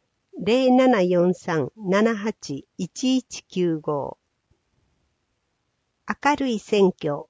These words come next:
啓発ポスター、入賞作品発表。選挙管理委員会と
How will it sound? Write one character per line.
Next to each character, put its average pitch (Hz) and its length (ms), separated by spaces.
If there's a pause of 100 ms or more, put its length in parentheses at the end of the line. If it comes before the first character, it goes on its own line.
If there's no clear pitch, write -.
(120)
啓 254 240
発 269 280
ポ 254 220
ス - 180
タ 147 360 (100)
ー、 - 40
入 233 200
賞 269 320
作 269 360
品 165 280
発 147 240 (160)
表。 165 340 (920)
選 269 260
挙 277 160
管 247 320
理 247 140
委 - 20
員 247 320
会 165 300
と - 340